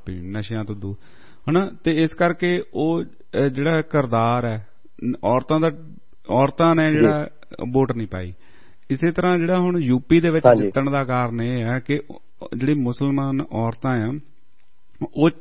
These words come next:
Speaker 1: ਉਹ ਦੁਖੀ ਆ,
Speaker 2: ਹਾਂਜੀ।
Speaker 1: ਟੋਟਲ ਦੁਖੀ ਨੇ ਇਸ, ਇਸ ਕਾਨੂੰਨ ਤੋਂ ਕਿ ਉਹਨਾਂ,
Speaker 2: ਦੁਖੀ ਆ, ਬਿਲਕੁਲ।
Speaker 1: ਉਹਨਾਂ ਦੀ ਕੋਈ
Speaker 2: ਹਾਂਜੀ।
Speaker 1: ਸੇ ਨਹੀਂ ਹੈਗੀ। They are very insecure।
Speaker 2: ਹਾਂ।
Speaker 1: ਉਹਨਾਂ ਨੂੰ ਕੋਈ ਸਿਕਿਉਰਿਟੀ ਨਹੀਂ ਹੈਗੀ ਕਿ
Speaker 2: ਹੂੰ।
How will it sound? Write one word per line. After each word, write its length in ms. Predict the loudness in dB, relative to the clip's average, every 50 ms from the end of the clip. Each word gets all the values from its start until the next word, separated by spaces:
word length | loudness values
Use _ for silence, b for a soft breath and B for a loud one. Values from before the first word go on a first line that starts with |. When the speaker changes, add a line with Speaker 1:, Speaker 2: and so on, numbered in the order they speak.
| -10 -4 2
Speaker 1:
ਉਹ 160 | 4 6 6
ਦੁਖੀ 460 | 4 2 2 2 2 4 6 6 8 8
ਆ, 60 | 8
Speaker 2:
ਹਾਂਜੀ। 180 | 8 6 6
Speaker 1:
ਟੋਟਲ 380 | 6 6 6 8 8 8 8 8
ਦੁਖੀ 320 | 8 6 4 4 2 2
ਨੇ 240 | 2 2 0 -2 -2
ਇਸ, 120 | -4 -4 -6 -6
ਇਸ 200 | -4 -4 -4 -4
ਕਾਨੂੰਨ 400 | -4 -6 -4 -4 -4 -4 -6 -6
ਤੋਂ 180 | -8 -8 -10 -10 -10 b b b b b b b -2
ਕਿ 100 | 0 0
ਉਹਨਾਂ, 300 | 2 6 6 8 8 10
Speaker 2:
ਦੁਖੀ 120 | 10 10 10
ਆ, 40 | 8
ਬਿਲਕੁਲ। 340 | 8 6 2 4 4 6 6
Speaker 1:
ਉਹਨਾਂ 200 | 8 8 6 6
ਦੀ 120 | 6 4
ਕੋਈ 320 | 2 4 6 8 10 10 10
Speaker 2:
ਹਾਂਜੀ। 140 | 10 8
Speaker 1:
ਸੇ 280 | 8 8 6 6 6 6
ਨਹੀਂ 180 | 4 2 2 2
ਹੈਗੀ। 300 | 0 -2 -4 -6 -6 b b b b b -16 -14 -12
They 340 | -2 2 4 6 6 6 6
are 100 | 4 0
very 360 | 2 4 4 6 6 6 6 6 6
insecure। 640 | 6 4 2 0 -2 -2 2 2 2 2 2 0 -4 -2 0
Speaker 2:
ਹਾਂ। 60 | 0 0 0 -2 -10 -14 -6 -2
Speaker 1:
ਉਹਨਾਂ 220 | 2 2 4 4
ਨੂੰ 180 | 4 2 0 0
ਕੋਈ 220 | 0 0 0 0
ਸਿਕਿਉਰਿਟੀ 560 | 0 -2 -2 0 2 4 4 4 4 4 4
ਨਹੀਂ 120 | 4 4 4
ਹੈਗੀ 240 | 4 2 0 0
ਕਿ 120 | 2 2 0
Speaker 2:
ਹੂੰ। 280 | 0 0 -4 -6 -8